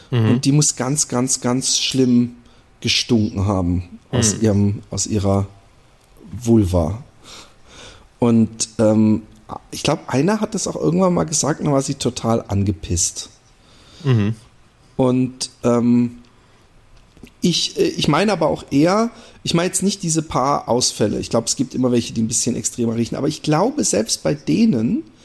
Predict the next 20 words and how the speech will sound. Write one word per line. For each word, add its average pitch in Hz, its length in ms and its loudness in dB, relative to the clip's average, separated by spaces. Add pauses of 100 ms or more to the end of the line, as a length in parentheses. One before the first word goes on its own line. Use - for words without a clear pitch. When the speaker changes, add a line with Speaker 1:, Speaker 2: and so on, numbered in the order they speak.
(440)
Speaker 2:
dass - 240 -4
wenn 104 180 2
du 92 420 0
sie, 156 520 -2
wenn 151 160 -2
du 151 80 -2
da 143 120 2
den 135 140 0
Finger 143 280 -2
reingesteckt 104 580 -2
hast, 98 160 -4
um 117 60 0
jetzt - 160 -2
das - 120 -2
Kind 147 220 0
mal 135 120 2
beim 113 180 2
Namen 107 300 2
zu - 140 -2
nennen, 95 360 -4